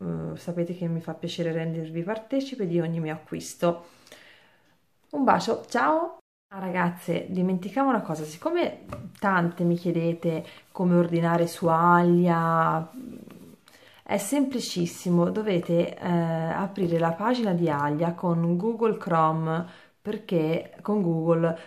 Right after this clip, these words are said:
perché, insomma, automaticamente vi traduce la lingua che c'è, come sembra, se non erro, eh? Insomma, in tal caso correggetemi, non mi ricordo. Quindi automaticamente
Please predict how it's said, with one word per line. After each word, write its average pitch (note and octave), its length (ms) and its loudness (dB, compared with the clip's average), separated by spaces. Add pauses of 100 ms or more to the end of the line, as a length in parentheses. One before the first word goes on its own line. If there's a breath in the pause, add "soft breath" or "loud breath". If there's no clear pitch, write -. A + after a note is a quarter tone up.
perché, F3+ 240 -6
insomma, F3 280 -2
automaticamente A#3 920 0
vi F3 140 0
traduce F3 880 -2 (420)
la F3 100 0
lingua E3 720 -2 (100)
che F3 160 -8
c'è, E3+ 320 -4
come F3 180 -2
sembra, E3 580 -4 (640)
se - 180 -10
non D#3 180 -2
erro, D3 400 -4
eh? G3+ 200 2 (140)
Insomma, C#3+ 480 -8
in F3+ 100 -8
tal D#3+ 160 -8
caso D#3+ 260 -4
correggetemi, D3+ 600 -6
non D#3 140 -8
mi D3+ 80 -8
ricordo. D#3+ 640 -8 (520 loud breath)
Quindi F#3 220 0
automaticamente A#3+ 1200 0